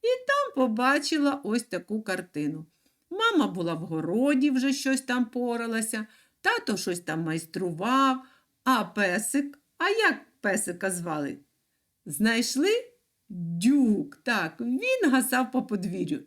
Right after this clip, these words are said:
і ганяв півня. Мабуть, це було дуже смішно.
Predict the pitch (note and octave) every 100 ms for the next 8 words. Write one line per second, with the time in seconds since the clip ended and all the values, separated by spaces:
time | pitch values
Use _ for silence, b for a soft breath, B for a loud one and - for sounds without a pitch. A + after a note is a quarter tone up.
0 | _ A3 B3 C4 G#3 F#3 F#3+ F#3+ F#3+ G3
1 | - G3 F3+ E3 C#3+ - B B D4 C4+
2 | C#4+ G#3+ E4+ F#4+ - D4+ G#3+ A3+ C4+ A3+
3 | D#3+ D#3+ F#3 G3+ G#3 D#3+ C#3+ - C3 C#3+